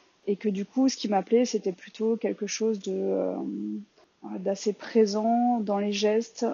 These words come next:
euh, d'assez rythmé, euh, et, euh, et, euh, quelque chose où, euh, voilà, j'étais, euh, je sais, c'est ce que j'ai toujours connu, donc, euh, donc, euh, du coup, euh, c'est ce que je demandais.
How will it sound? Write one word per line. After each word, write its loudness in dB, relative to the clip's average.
euh, 0
d'assez 0
rythmé, 0
euh, -2
et, 0
euh, 0
et, 6
euh, 4
quelque -2
chose 2
où, 2
euh, 6
voilà, 4
j'étais, -2
euh, -2
je -8
sais, 4
c'est 6
ce 2
que 2
j'ai 4
toujours -2
connu, 4
donc, -4
euh, 2
donc, -6
euh, -2
du -10
coup, 0
euh, 4
c'est -4
ce -4
que -2
je -2
demandais. -2